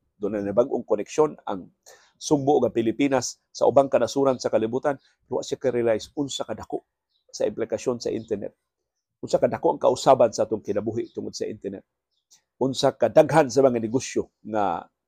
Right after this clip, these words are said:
manunuybo, mulambo, manguhong tungod sa internet. Ug maybe, karon doon na natin klarong ideya unsay nahimo sa internet sa atong nasod ug sa tibok kalibutan.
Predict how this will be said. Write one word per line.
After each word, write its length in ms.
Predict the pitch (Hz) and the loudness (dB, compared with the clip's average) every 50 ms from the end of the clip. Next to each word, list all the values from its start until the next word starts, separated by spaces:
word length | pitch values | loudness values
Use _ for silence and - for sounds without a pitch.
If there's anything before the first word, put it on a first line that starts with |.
| _ | _
manunuybo, 840 | 107 117 113 110 110 104 101 110 113 120 139 143 135 120 110 - - _ _ _ _ _ _ 101 | -6 -4 -4 -2 -4 -6 -8 -8 0 4 6 6 6 6 2 -2 -2 _ _ _ _ _ _ -12
mulambo, 760 | 95 87 85 80 92 131 143 143 135 127 123 113 110 - _ _ _ _ _ _ _ _ _ _ _ _ _ _ _ _ | -10 -8 -6 2 6 6 6 6 6 0 0 0 0 0 _ _ _ _ _ _ _ _ _ _ _ _ _ _ _ _
manguhong 640 | - 101 101 113 131 156 127 120 139 120 95 87 - _ _ _ _ _ _ _ _ _ | -8 -6 -2 4 4 4 6 6 4 4 4 -2 -12 _ _ _ _ _ _ _ _ _
tungod 240 | - 127 123 123 113 110 - | -2 0 0 0 -2 -2 -4
sa 400 | - - 110 104 98 92 98 _ _ _ _ _ _ _ _ _ _ _ - | -2 0 0 0 0 -4 -6 _ _ _ _ _ _ _ _ _ _ _ -4
internet. 480 | - - 196 - - 92 92 - - _ _ _ _ _ _ _ _ _ _ _ _ _ _ _ _ _ _ _ _ _ _ _ _ _ _ _ _ _ _ _ _ _ _ _ _ _ _ _ _ _ _ _ - | -4 -4 -4 -4 -10 -10 -10 -10 -16 _ _ _ _ _ _ _ _ _ _ _ _ _ _ _ _ _ _ _ _ _ _ _ _ _ _ _ _ _ _ _ _ _ _ _ _ _ _ _ _ _ _ _ -12
Ug 160 | - 113 110 | -10 -6 0
maybe, 400 | 123 156 175 156 160 160 170 165 _ _ - | 2 2 2 4 2 0 0 -2 _ _ 0
karon 240 | - 127 131 131 123 | 2 2 2 2 4
doon 160 | 120 127 131 | 4 4 4
na 160 | 131 131 123 | 4 0 2
natin 80 | - 123 | 0 0
klarong 320 | 120 123 120 120 120 110 | 2 2 2 2 2 0
ideya 320 | 110 107 107 104 90 80 - _ _ _ _ _ _ _ _ _ _ _ | -4 -4 -4 -4 -6 -6 -6 _ _ _ _ _ _ _ _ _ _ _
unsay 320 | - 110 120 - 131 117 | -4 -4 0 4 2 2
nahimo 480 | 113 110 110 131 143 135 131 131 131 - | 2 2 0 0 0 0 0 -2 -4 -4
sa 320 | - - 101 92 - - | -6 -6 -6 -6 -6 -8
internet 480 | - 127 120 110 - 117 98 98 90 - _ _ _ _ _ _ _ _ _ _ _ _ _ | -6 -8 -8 -2 -2 -2 -2 -2 -8 -10 _ _ _ _ _ _ _ _ _ _ _ _ _
sa 240 | _ - - - 123 | _ -2 0 0 0
atong 240 | - 156 131 131 | 0 -2 -2 0
nasod 320 | 123 117 - - 131 113 - _ _ _ _ _ - | -2 -2 0 0 0 0 -2 _ _ _ _ _ -4
ug 80 | - 131 | -4 -4
sa 160 | - - 120 | -2 -2 -6
tibok 320 | - - 113 113 104 - | -4 -4 -4 -4 -4 -4
kalibutan. 480 | - - 98 90 82 76 - - 73 | -4 -8 -8 -8 -12 -12 -12 -14 -14